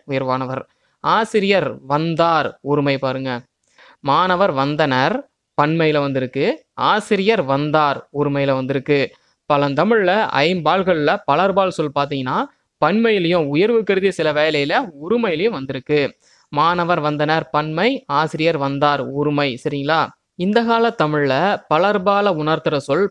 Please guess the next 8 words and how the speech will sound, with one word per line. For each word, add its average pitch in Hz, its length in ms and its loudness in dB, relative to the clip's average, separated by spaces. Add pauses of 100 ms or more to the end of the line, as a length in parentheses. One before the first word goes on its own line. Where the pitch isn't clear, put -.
(100)
பன்மை 202 320 2 (120)
பொருளை 160 260 2 (120)
உணர்த்தாம 156 680 -2 (380)
ஒருமை 262 360 2 (120)
பொருளை 151 300 2
மட்டும்தான் 147 440 0 (100)
உணர்த்துது. 139 480 -2 (520)
பன்மை 233 340 2